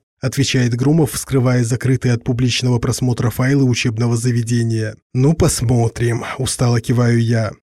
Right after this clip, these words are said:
«Это уже пятый наш незаконно открытый файл за сегодня. Ух, не спалиться бы на глупости этой. А вдруг они просто обсуждали, как лет пять назад академию закончили? Жаль будет, если не найду девушку». «Ну вот, список и фото, смотрите»,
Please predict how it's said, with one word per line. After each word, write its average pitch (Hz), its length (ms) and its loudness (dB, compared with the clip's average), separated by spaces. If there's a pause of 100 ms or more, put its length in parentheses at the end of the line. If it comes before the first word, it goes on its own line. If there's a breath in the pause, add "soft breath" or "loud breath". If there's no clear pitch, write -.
«Это 143 200 0
уже 131 200 4
пятый 139 320 2
наш 123 220 0
незаконно 131 540 2
открытый 120 420 -2
файл 120 320 0
за 113 140 -2
сегодня. 120 680 -2 (160)
Ух, 175 300 -2
не 135 140 2
спалиться - 480 0
бы 127 120 0
на 127 120 2
глупости 120 640 -2
этой. 107 420 -6 (180)
А 135 100 0
вдруг 180 240 0
они 131 140 4
просто 131 320 0
обсуждали, 131 520 0
как - 280 -2
лет 135 200 0
пять 127 220 0
назад 127 380 0
академию 123 560 0
закончили? 113 760 -4 (200)
Жаль 170 280 2
будет, 131 340 0
если 123 240 -2
не 123 100 4
найду 120 300 2
девушку». 113 680 -4 (220)
«Ну 160 120 4
вот, 139 420 2
список - 560 -2
и - 20 0
фото, 110 460 -2
смотрите», 127 680 0